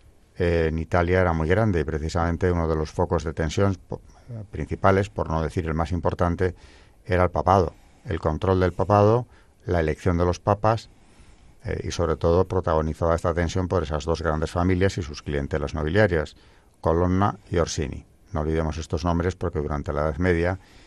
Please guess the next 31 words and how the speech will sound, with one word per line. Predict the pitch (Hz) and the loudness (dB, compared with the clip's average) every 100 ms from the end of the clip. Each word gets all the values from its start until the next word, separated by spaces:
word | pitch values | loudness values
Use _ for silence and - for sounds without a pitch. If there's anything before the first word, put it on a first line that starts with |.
| - - - | -20 -20 -10
y | 90 | -6
después | 78 - 80 | -6 -4 -4
también | 78 78 82 | -2 -2 -2
durante | 78 73 - - - - - | -2 -4 -6 -8 -8 -12 -8
bastante | 82 - 76 | -6 -4 -4
tiempo | 78 107 95 | -2 0 2
en | 80 | 0
el | |
Renacimiento | 76 78 73 82 82 82 87 | 0 -4 -4 -2 -2 0 -2
tendrán | 80 78 80 | -2 -2 -2
un | 80 | -4
peso | 73 85 - 80 _ _ - - - _ | -2 -2 -2 -8 _ _ -20 -20 -20 _
considerable | - 80 - 87 82 82 85 87 87 _ _ _ - | -2 -2 0 2 4 2 2 0 -2 _ _ _ -8
en | 87 | -4
la | 78 | -2
historia | 76 - 82 | -2 0 2
de | 71 | 2
la | 69 | -2
Iglesia. | 67 69 - - - - - _ _ | -4 -8 -10 -14 -14 -16 -16 _ _
En | - 95 | -8 -6
este | 87 95 | -2 0
periodo | 90 87 85 78 | 2 4 4 2
que | |
estamos | 76 85 85 | 0 0 0
viendo, | 87 85 87 85 | 0 0 0 -2
siglo | - - 80 | -4 -4 -2
catorce, | 82 80 85 85 92 - - _ _ | 0 2 0 0 -2 -4 -14 _ _
para | 80 73 | -4 0
mal, | 87 90 | 4 2
desde | 73 69 76 | 0 -4 0
luego, | 90 80 - | 2 0 -4